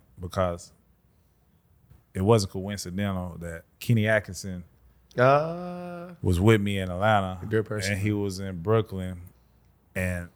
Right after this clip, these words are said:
Speaker 1: they shipped me to Brooklyn, and I get to Brooklyn. They're the worst team in the league. So I get there. I get all these young guys. I get D'Angelo Russell,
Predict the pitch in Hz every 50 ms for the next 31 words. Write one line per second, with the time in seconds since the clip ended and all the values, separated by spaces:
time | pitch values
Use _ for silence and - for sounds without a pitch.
0 | _ _ - 92 92 98 101 - - - 127 131 107 98 107 110 107 101 92 87
1 | 104 101 98 95 - 95 92 95 95 92 - - 90 87 92 92 92 98 107 95
2 | 104 90 85 98 95 95 - - 95 92 92 92 90 - - _ _ - _ _
3 | - - 101 98 98 87 85 98 113 123 123 - - - 139 131 123 117 107 101
4 | 101 98 95 95 95 98 98 87 80 - - _ _ _ _ _ _ _ _ _
5 | _ _ _ _ _ _ _ _ _ _ _ _ _ _ - - - - - -
6 | 101 98 95 90 87 87 - _ _ _ _ _ _ _ _ _ _ _ _ _
7 | _ _ - 92 95 92 92 107 113 107 98 107 104 101 101 101 101 101 - -
8 | _ _ _ - 104 104 98 107 104 107 107 110 117 117 117 110 101 101 113 113
9 | 110 104 98 98 98 98 98 95 98 95 101 101 98 95 107 101 90 90 _ _
10 | _ 117 107 101 - _ _ _ _ _ _ _ _ _ _ - 101 92 113 120
11 | 120 120 110 113 113 117 113 110 107 107 107 107 104 101 - - 104 101 101 98